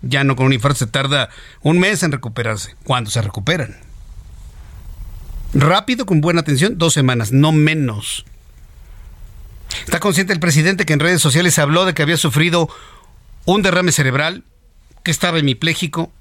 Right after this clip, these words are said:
que había sufrido muerte cerebral? Todo eso se dijo en las redes cere-, eh, sociales. Y hoy dice, "No, mi cerebro está bien, mi corazón está bien". Imagínense.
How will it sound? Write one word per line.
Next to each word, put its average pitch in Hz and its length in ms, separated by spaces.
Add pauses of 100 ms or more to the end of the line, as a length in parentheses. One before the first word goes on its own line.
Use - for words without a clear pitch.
que 180 80
había 190 160
sufrido 160 840
muerte 160 300
cerebral? 131 600
Todo 196 140
eso 190 140
se 147 100
dijo 156 160
en 147 60
las 120 100
redes 127 200
cere-, 117 300
eh, 110 220 (220)
sociales. 147 760 (760)
Y 151 100
hoy 190 100
dice, 190 260
"No, 185 220
mi 165 140
cerebro 170 460
está 160 200
bien, 170 320
mi 156 140
corazón 135 420
está 120 240
bien". 85 280 (3500)
Imagínense. 196 680